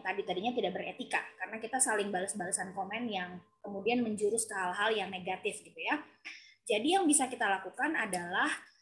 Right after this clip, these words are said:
kalau misalnya, eh, di dalam ruang digital kita menemukan ada orang yang melakukan pelanggaran terhadap etika digital, kalau kita kenal, japri dia.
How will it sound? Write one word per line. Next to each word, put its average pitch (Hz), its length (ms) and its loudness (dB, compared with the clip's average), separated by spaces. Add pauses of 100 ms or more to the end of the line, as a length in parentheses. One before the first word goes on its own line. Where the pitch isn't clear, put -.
(180)
kalau 254 240 10
misalnya, 254 800 4 (320)
eh, 202 320 2
di 190 80 -6
dalam 208 320 2
ruang 220 240 0
digital 220 480 2
kita 269 160 0
menemukan 226 960 0
ada 190 240 0
orang 214 240 -4
yang 190 240 -6
melakukan 233 560 0
pelanggaran 190 480 -2
terhadap 180 400 -8
etika - 320 -10
digital, 180 720 -2 (1040)
kalau 254 240 6
kita 277 240 4
kenal, 262 640 8 (640)
japri 202 480 2
dia. 190 320 0